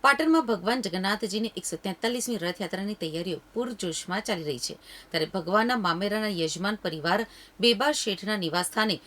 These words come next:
ભૂદેવોનો મંત્રોચ્ચાર વચ્ચે મામેરાની પૂજા વિધિ કરવામાં આવી હતી. પાટણ શહેરમાં અષાઢી બીજના દિવસે નીકળનારી ભગવાન જગન્નાથજીની એકસો તેતાલીસમી રથયાત્રાને લઈને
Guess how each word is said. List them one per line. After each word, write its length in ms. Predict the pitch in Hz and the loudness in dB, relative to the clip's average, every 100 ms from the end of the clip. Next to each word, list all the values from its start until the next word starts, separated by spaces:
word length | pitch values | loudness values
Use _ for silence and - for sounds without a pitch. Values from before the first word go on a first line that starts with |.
| - - - - | -20 -20 -12 -2
ભૂદેવોનો 600 | 240 214 311 240 208 233 | 2 4 2 2 2 0
મંત્રોચ્ચાર 580 | 180 160 175 170 196 226 | -2 0 -2 0 0 0
વચ્ચે 380 | 190 165 - 202 - 139 | -2 -4 -2 -4 -4 -2
મામેરાની 540 | 160 170 190 226 254 | -2 2 2 0 -2
પૂજા 300 | 190 185 170 | -4 -4 -4
વિધિ 240 | 175 185 214 | -4 -4 -4
કરવામાં 340 | 175 151 165 202 | -4 -4 -4 -4
આવી 140 | 156 | -6
હતી. 220 | 147 - - - _ _ - | -12 -16 -20 -20 _ _ 4
પાટણ 360 | 247 240 277 320 | 6 6 0 -6
શહેરમાં 600 | - 185 196 208 190 - _ _ 233 | -4 -2 -2 -2 -6 -8 _ _ -4
અષાઢી 360 | 233 269 294 233 | 0 0 2 0
બીજના 280 | 190 175 190 | -2 -2 -4
દિવસે 300 | 165 170 - | -2 -2 0
નીકળનારી 580 | 208 - 170 165 160 208 220 | -4 -4 -4 -2 -2 -2 -2
ભગવાન 400 | 196 202 254 277 | -2 2 4 4
જગન્નાથજીની 840 | 233 180 175 185 190 170 226 147 - - - | 2 0 2 0 -2 2 2 2 -4 -12 -6
એકસો 280 | 254 - 302 | -4 0 0
તેતાલીસમી 580 | 254 - 202 202 208 254 247 | 0 0 2 2 2 2 2
રથયાત્રાને 580 | 175 - 170 170 170 160 | 2 0 -4 -2 -4 -2
લઈને 260 | 160 156 | -2 -2